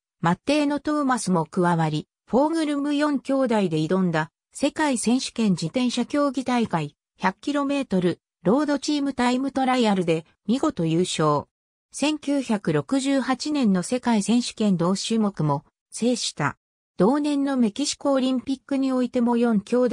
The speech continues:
で挑み、金メダルの期待がかけられたが、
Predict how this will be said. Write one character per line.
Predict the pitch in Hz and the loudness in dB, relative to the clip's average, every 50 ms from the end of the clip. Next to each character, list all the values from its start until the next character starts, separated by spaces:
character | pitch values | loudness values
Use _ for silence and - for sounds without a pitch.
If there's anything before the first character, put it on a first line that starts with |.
| 226 208 190 | 2 0 0
で | 160 160 | 0 0
挑 | 147 139 127 - 160 | -2 0 0 0 0
み、 | 156 156 156 - - _ _ _ _ | 0 0 -2 -4 -8 _ _ _ _
金 | - - 226 277 302 | 0 0 2 2 0
メ | 311 320 311 | 0 0 0
ダ | 277 277 262 | 0 2 2
ル | 233 208 | 4 4
の | 185 170 160 | 2 2 0
期 | - - - - | -4 -8 -10 -4
待 | - 233 233 226 | -2 0 2 2
が | 214 214 214 | 2 0 0
か | - - 208 | 0 -2 -4
け | - - 254 247 | -2 -2 -2 0
ら | 247 240 | 0 0
れ | 214 196 | 0 0
た | - 175 160 | -2 -2 0
が、 | 151 151 156 | 0 -2 -2